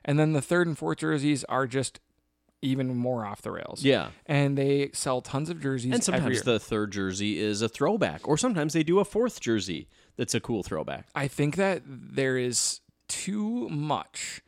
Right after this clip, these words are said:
Speaker 1: put on the color schemes
Speaker 2: Yeah.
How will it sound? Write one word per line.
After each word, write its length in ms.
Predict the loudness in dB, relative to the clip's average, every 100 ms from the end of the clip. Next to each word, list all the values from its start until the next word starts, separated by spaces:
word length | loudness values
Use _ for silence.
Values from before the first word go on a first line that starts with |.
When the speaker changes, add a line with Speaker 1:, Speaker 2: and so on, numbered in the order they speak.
| _ _ _ -10
Speaker 1:
put 420 | -2 -2 -2 -8 -6
on 640 | -4 -2 0 0 -2 -4 -8 _ _
the 80 | -6
color 340 | -4 -2 -2 -2
schemes 560 | -4 -4 -4 -6 -10 _ _ _ _ _ _ _ _ _ _ -8
Speaker 2:
Yeah. 220 | -8